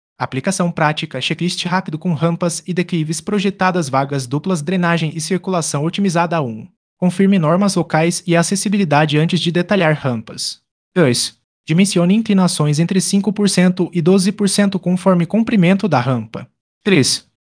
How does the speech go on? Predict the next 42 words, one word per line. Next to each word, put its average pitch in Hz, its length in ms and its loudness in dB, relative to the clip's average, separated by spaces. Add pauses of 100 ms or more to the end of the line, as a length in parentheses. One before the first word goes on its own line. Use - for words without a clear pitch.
(120)
Direcione 175 520 0
pendentes 180 520 0
contínuas 180 520 0
para 165 180 -2
ralos 165 420 0
lineares 190 480 2
em 156 80 0
rampas, 127 600 -4
use 170 200 -2
caixas 190 420 0
de - 100 -4
passagem. 117 680 -2 (360)
Quatro. 143 320 -4 (420)
Garanta 156 320 0
corredores 165 560 -2
mínimos 185 380 0
seis 196 260 -2
vírgula 151 320 -2
zero 170 220 0
m 185 100 0
para 170 220 -2
mão 151 200 0
dupla 175 480 -2
e 190 80 0
espaço 180 480 -2
extra 196 280 -4
para 165 180 -2
vagas 143 400 0
tandem. 120 480 -6 (320)
Cinco. 139 340 2 (380)
Teste 180 260 0
Sweat 180 340 -4
Pattern 143 300 -2
C - 160 -4
A 190 60 0
D 170 260 -2
e 180 80 -4
simule 185 380 0
tempestades 190 720 -2
para 170 220 -2
validar 147 440 0
drenagem. 139 640 -4